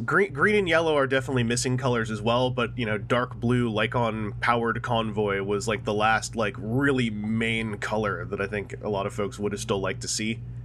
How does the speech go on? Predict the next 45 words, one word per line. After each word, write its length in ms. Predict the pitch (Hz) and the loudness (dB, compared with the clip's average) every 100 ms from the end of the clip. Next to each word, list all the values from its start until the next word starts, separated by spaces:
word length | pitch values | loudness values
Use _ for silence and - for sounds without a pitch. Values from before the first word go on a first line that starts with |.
| - - - 76 | -12 -14 -10 -2
Um, 500 | 92 98 95 92 - | 0 0 -4 -6 -6
this 120 | - 156 | -4 2
guy's 200 | 180 127 | 0 2
bio 480 | 120 123 151 151 | 2 2 2 2
is 100 | 139 | 0
apparently 380 | 120 127 123 127 | -2 -2 0 0
being, 360 | 110 120 120 117 | 0 0 0 0
uh, 100 | 110 | -2
he's, 200 | 110 117 | -2 -4
he's 140 | 123 120 | -4 -2
part 180 | 131 117 | 0 0
of 60 | |
some, 260 | 117 117 113 | -2 -4 -2
he's 140 | 107 | -2
a 40 | 117 | 0
musketeer 720 | 120 131 - 139 - 147 175 | 0 0 -2 -4 0 0 0
from 180 | - 120 | -2 -4
some 200 | 113 117 | -2 -4
Order 340 | 101 107 117 110 | -2 -2 -2 -2
of 160 | 98 | -4
Blue 260 | 98 120 120 | -2 2 2
Knights. 540 | 107 117 139 - - - - - - | 2 0 0 -2 -4 -10 -20 -20 -6
Uh, 280 | - 95 101 | 0 0 0
he, 240 | 107 110 | -2 -2
uh, 480 | 110 101 104 101 92 - | 0 -2 -2 -2 -4 -6
was 540 | - 107 107 107 95 | -8 -2 -2 -2 -2
a, 200 | 104 104 | -2 -2
he's 140 | 101 110 | -2 -4
a 60 | |
defunct 440 | 110 135 127 156 135 | -2 -2 0 0 0
robot 540 | 120 143 135 156 151 | 0 0 2 2 0
that 80 | 101 | -4
was 140 | 104 | -6
created 360 | - 123 117 117 | -2 0 0 -2
as 100 | 98 | -4
a 40 | |
combat 460 | 107 123 127 123 113 | -4 0 2 0 0
support 420 | 120 - 160 127 | -6 -2 0 2
bot, 240 | 147 156 - | 2 2 0
but 80 | |
he's 80 | 104 | -8
been 160 | 104 104 | -6 -4
given 320 | 247 143 156 | -2 -2 -2
new 180 | 208 254 | 0 2
life! 540 | 269 285 269 - - | 4 4 2 -4 -14